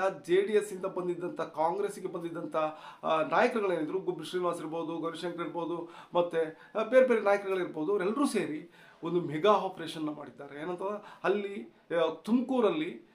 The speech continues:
ಆ, ಒಂದು ತನ್ನದೇ ಆದಂಥ ಮತ ಬ್ಯಾಂಕನ್ನು ಹೊಂದಿರತಕ್ಕಂಥ ಒಬ್ಬ ಅಹಿಂದ ನಾಯಕನನ್ನೇ ನೇರವಾಗಿ ಕಾಂಗ್ರೆಸ್ಸಿಗೆ ಕರ್ಕೊಳ್ತಕ್ಕಂಥ ಕೆಲಸ ಆಗಿದೆ. ಅವ್ರು ಯಾರು ಅಂತಂದ್ರೆ ಗೋವಿಂದರಾಜು ಅಂತ, ಆ, ಕಳೆದ ಬಾರಿ ಮತ್ತೆ ಆಚೆ ಬಾರಿ ಎರಡು ಬಾರಿ ಕೂಡ ಅವರು ಚುನಾವಣೆಗೆ ನಿಂತು ವಿಧಾನಸಭಾ ಚುನಾವಣೆಯಲ್ಲಿ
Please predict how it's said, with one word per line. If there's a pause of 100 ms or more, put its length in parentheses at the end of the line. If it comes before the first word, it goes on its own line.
(160)
ಆ,
ಒಂದು
ತನ್ನದೇ
ಆದಂಥ
ಮತ
ಬ್ಯಾಂಕನ್ನು
ಹೊಂದಿರತಕ್ಕಂಥ
ಒಬ್ಬ
ಅಹಿಂದ
ನಾಯಕನನ್ನೇ (260)
ನೇರವಾಗಿ
ಕಾಂಗ್ರೆಸ್ಸಿಗೆ
ಕರ್ಕೊಳ್ತಕ್ಕಂಥ
ಕೆಲಸ
ಆಗಿದೆ.
ಅವ್ರು
ಯಾರು
ಅಂತಂದ್ರೆ (540)
ಗೋವಿಂದರಾಜು
ಅಂತ, (400)
ಆ, (720)
ಕಳೆದ
ಬಾರಿ
ಮತ್ತೆ
ಆಚೆ
ಬಾರಿ
ಎರಡು
ಬಾರಿ
ಕೂಡ
ಅವರು
ಚುನಾವಣೆಗೆ
ನಿಂತು
ವಿಧಾನಸಭಾ
ಚುನಾವಣೆಯಲ್ಲಿ